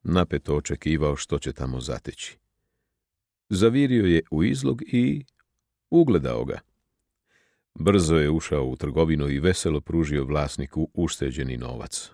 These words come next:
Njegov je brodić imao nekoliko novih tragova i ogrebotina na sebi, ali Mihaelu to nije smetalo. Već je snivao o tome kako će s njim poći u prekrasne nove pustolovine.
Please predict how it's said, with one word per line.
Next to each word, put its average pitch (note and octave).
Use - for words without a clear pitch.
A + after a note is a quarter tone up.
Njegov A#2
je B2
brodić A2+
imao A#2
nekoliko G#2+
novih G#2
tragova C#2+
i E2
ogrebotina C#2+
na C2+
sebi, -
ali A2
Mihaelu D#2
to D2+
nije C#2+
smetalo. G#1
Već F#2
je E2+
snivao D#2+
o D2+
tome D2
kako E2+
će D#2
s -
njim E2+
poći D#2
u D2
prekrasne D2+
nove C2+
pustolovine. B1